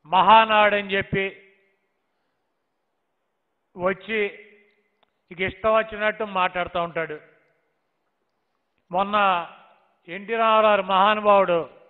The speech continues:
పుట్టినరోజు, ఆయన పుట్టినరోజుకి జనరల్గా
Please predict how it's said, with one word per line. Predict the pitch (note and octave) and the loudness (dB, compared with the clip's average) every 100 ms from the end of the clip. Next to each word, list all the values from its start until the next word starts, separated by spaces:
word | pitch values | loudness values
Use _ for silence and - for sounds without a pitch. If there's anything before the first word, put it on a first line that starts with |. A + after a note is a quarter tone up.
| F3 | -10
పుట్టినరోజు, | F3 G#3 G#3 F#3+ E3 D#3 - _ _ _ _ _ _ _ _ _ _ _ _ _ _ _ _ _ _ _ _ _ | -6 -8 -4 -4 -4 -10 -14 _ _ _ _ _ _ _ _ _ _ _ _ _ _ _ _ _ _ _ _ _
ఆయన | E3 G3 G#3+ | -2 -2 -2
పుట్టినరోజుకి | F#3+ G#3 A#3 A#3 A3+ G#3+ G#3 G#3+ G3+ F3+ - - _ _ _ _ _ _ _ _ _ _ _ _ _ | -10 -10 -8 -2 -2 -2 -6 -6 -6 -8 -14 -20 _ _ _ _ _ _ _ _ _ _ _ _ _
జనరల్గా | D#3 F#3+ G#3 A3 G#3+ G#3+ F#3+ F3+ | -6 -4 -2 -2 2 2 0 -4